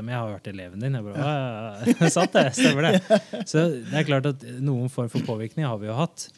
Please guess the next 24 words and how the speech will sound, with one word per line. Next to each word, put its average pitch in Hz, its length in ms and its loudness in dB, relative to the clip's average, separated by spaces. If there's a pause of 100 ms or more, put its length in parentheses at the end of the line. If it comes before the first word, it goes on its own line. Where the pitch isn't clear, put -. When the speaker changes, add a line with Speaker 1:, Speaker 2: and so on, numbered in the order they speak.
(140)
Speaker 2:
Mm. 156 160 -4
Speaker 1:
Og 131 80 -2
målsetningen 120 960 -2
med 113 400 -6 (240)
Ølkelleren, 123 600 -2 (440)
det 131 220 -2
var 110 240 -4
jo 120 80 0
rett - 300 -10
og 113 40 -4
slett - 300 -8
å 117 60 -4 (100)
heve 104 400 -6
kompetansen 110 840 -6
hos 110 300 -8
bartendere 104 800 -10
og 104 600 -10
beslutningstagere 101 880 -12
i 104 320 -10
Horeca, 107 560 -10
altså 107 180 -12
pub- 98 300 -14
og 101 560 -14
restaurantbransjen, 101 720 -2